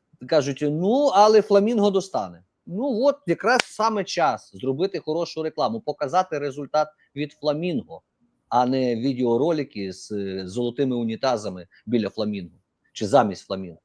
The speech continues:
Тобто оця от історія могла би працювати. Тобто Росія країна бензоколонка, це правда.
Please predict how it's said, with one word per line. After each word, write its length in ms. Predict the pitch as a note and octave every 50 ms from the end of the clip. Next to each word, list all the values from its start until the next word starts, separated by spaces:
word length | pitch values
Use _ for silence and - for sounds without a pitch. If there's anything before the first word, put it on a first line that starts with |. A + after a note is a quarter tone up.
| _ _ _ _ _ _ _ _
Тобто 280 | - B2+ - D3 C#3+ B2
оця 280 | C#3 C#3 - C4 C4+
от 180 | B3 G3+ D#3+ -
історія 380 | B2 - - - A2 G#2 G2+ G2
могла 260 | G#2 G#2 A#2+ D3+ E3
би 120 | D3+ C3+
працювати. 640 | - - A2 G2+ - - G2+ F2 F2 E2+ D#2+ - E2+ D#2+ _
Тобто 540 | - F2+ E2 _ - A2 G#2+ G#2 G#2 G#2 G2+ G2+
Росія 320 | G2+ G2 - - C4 C#4+
країна 340 | - - D3 E3+ G#3 F#3+ D3+
бензоколонка, 880 | B2 B2+ A#2+ G#2+ F2+ G2+ G2 - F#2+ F#2 G#2 B2 C#3+ C#3 - - F2+ E2
це 220 | - - - F2 E2+
правда. 480 | - - G#2+ A#2 A#2 G#2+ G2+ F#2+ -